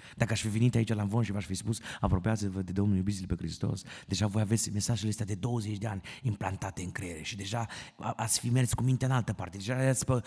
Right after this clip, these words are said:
Roblox, pe G T A, pe Minecraft, lol. Sper că nu vă jucați careva dintre voi. Este câte unul câte care e trecut de treizeci de ani și zice: "Frate, de ce nu mă însori?" Pentru că te rogi, te joci.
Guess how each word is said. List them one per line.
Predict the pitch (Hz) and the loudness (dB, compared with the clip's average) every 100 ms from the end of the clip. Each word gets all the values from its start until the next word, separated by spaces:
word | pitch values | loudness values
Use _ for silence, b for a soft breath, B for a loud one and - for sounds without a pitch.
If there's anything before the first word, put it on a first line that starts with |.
| B | B
Roblox, | 160 147 107 92 - | -2 0 -2 -6 4
pe | 117 107 | 4 4
G | 131 113 | -6 2
T | |
A, | 143 113 | 2 2
pe | 113 | 0
Minecraft, | 123 127 - 135 95 | 2 2 4 2 4
lol. | 131 127 - B | 2 0 -2 B
Sper | - 107 | 0 6
că | 143 | 6
nu | |
vă | 131 | 8
jucați | 92 90 87 | 4 2 -2
careva | - 76 76 | -2 -4 -2
dintre | 76 78 | -4 -4
voi. | 76 139 B B B B B B | -8 -10 B B B B B B
Este | 98 92 | -2 2
câte | 95 90 | 2 6
unul | 98 | 4
câte | 92 95 | 4 0
care | 87 92 80 - - | 0 -2 -2 -12 -2
e | 101 | -2
trecut | 92 - 92 | 0 0 0
de | 87 | 0
treizeci | 92 85 82 80 | 0 0 0 0
de | |
ani | 87 80 | 0 -2
și | 78 | -4
zice: | 80 87 | -4 -6
"Frate, | - 98 92 | -4 -2 -2
de | 90 | -2
ce | 95 | 0
nu | |
mă | 92 | 0
însori?" | 85 76 71 | -2 -6 -8
Pentru | 78 90 107 | -12 -14 -6
că | |
te | 147 | -4
rogi, | 170 160 | -4 -4
te | 180 | -6
joci. | 170 - - | -2 -4 -6